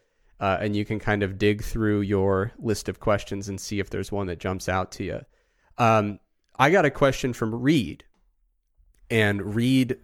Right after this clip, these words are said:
uh, basically said they, they'd be interested in a discussion between me and Barbell Medicine regarding supplementation. Um, according to Reed, Barbell Medicine has been fairly outspoken against, uh,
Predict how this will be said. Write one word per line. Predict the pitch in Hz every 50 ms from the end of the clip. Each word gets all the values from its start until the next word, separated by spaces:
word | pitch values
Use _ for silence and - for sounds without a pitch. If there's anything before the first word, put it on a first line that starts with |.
| -
uh, | - 107 101 98 95
basically | 90 98 113 113 110 - - 110 104
said | - - 113 107 95
they, | 104 101 98
they'd | 95 98 110 104 98 90
be | 104 107
interested | 92 135 143 - - 135 - - 139 127
in | 120 113 110
a | 107
discussion | 92 107 - - - 113 110 104 - 117 107
between | 98 104 - - 113 107 104 104 104 107
me | 123 156 156 123 104 110 139 - _ _ _ _ _ _ _ _ _ _ _ -
and | 120 113 110
Barbell | 101 110 113 120 117 120 113 104 104
Medicine | 104 107 117 113 110 - - - 98 95 98 107 -
regarding | - 113 104 - 98 95 95 92 98 98
supplementation. | 98 - - 98 - - 104 107 107 110 - - 139 139 - - - - - _ _ _ -
Um, | - 92 90 87 87 92 92 - -
according | 107 - - - 131 127 120 117 110 107
to | - - 104
Reed, | 104 123 131 139 139 131 123 - _ _ _ _ _ _ _ -
Barbell | - 107 110 110 107 110 104 101
Medicine | 101 101 107 107 104 - - - 107 101 95
has | 98 - 113 101 -
been | - 104 95
fairly | 90 - - 117 123 117 120 117 -
outspoken | 104 107 101 - - - - - 107 107 104 - - 110 104
against, | 101 - 101 104 95 101 95 92 95 95 - - - - - -
uh, | 98 95 90 82 85 85